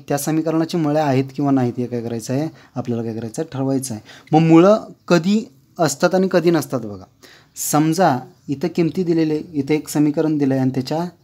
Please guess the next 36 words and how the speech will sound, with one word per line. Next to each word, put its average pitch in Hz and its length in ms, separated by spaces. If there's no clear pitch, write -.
त्यातील 147 320
चलाच्या 180 460
किमती 185 360
दिलेत. 135 260
त्या 143 140
चलाच्या 139 360
किमती, 135 320
त्या 185 100
चलाच्या 180 440
जर 180 200
किमती 160 280
आपण 160 260
त्या 151 160
ठिकाणी 143 340
ठेवल्या, 131 420
तर 139 60
त्या 147 140
ठिकाणी 165 420
ठेवल्यानंतर 135 920
ह्याला 131 340
म्हणतोय 147 240
आपण 160 240
डावी 135 240
बाजू, 147 260
याला 147 140
म्हणतोय 156 220
उजवी 170 200
बाजू. 113 260
डावी 127 340
बाजू 151 280
बरोबर 151 320
उजवी 151 260
बाजू 131 340
किंवा 135 280
त्या 139 180
समीकरणाची 135 800